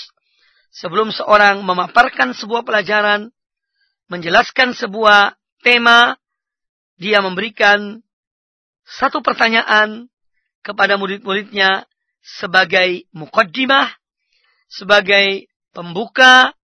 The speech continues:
bagi pelajaran tersebut. Itulah di antara hadis-hadis yang dapat kami sampaikan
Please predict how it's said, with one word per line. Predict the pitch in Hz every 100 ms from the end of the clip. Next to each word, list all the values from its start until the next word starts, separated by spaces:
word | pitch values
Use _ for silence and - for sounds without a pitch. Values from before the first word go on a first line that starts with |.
| _ _ _ _ -
bagi | 165 202 175 202 196 196
pelajaran | _ 196 180 185 175 175 175 202 _ _
tersebut. | 208 - 170 151 _ _ _ _ _ _ _ _ _ _ _ _ _ _ _ _ _ _ _ _ _ _ _ _
Itulah | 247 - 302 294 - - - _
di | 165 214
antara | 214 226 226 233
hadis-hadis | 175 214 - 202 220
yang | 214 196
dapat | 202 208
kami | - 190 185
sampaikan | 190 190 180 190 196